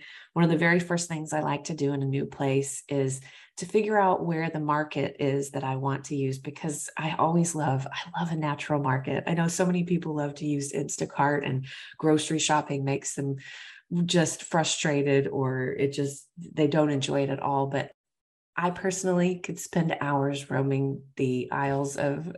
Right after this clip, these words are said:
uh, P C C, for example, in Seattle, or, um, you know, wherever we end up, I always enjoy finding that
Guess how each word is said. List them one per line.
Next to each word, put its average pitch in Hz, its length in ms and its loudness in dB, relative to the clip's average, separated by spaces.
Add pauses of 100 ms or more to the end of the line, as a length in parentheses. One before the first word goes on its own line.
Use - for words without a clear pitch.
(580)
uh, 71 240 4
P - 220 4
C 170 220 4
C, 151 260 2
for 147 200 -2
example, 143 480 -2
in 139 120 0
Seattle, 135 680 0
or, - 180 -8 (600)
um, 156 320 4 (160)
you 170 220 2
know, 135 160 4
wherever 165 500 0
we 139 180 0
end 139 200 -2
up, 135 280 -2
I 143 140 -2
always 147 320 0
enjoy 135 400 -2
finding 139 460 -4
that - 220 -4